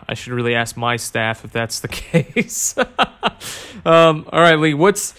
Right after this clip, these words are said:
what's the best business, uh,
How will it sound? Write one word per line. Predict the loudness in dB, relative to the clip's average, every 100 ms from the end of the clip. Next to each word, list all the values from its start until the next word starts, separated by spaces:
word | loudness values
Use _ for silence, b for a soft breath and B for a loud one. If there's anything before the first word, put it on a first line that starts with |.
| b
what's | 2 2 2
the | 0 -2
best | 0 2 2 0 -14 -20 _ -14 -4
business, | 0 2 0 -4 -4 -6 -12 -14 -4
uh, | 0 0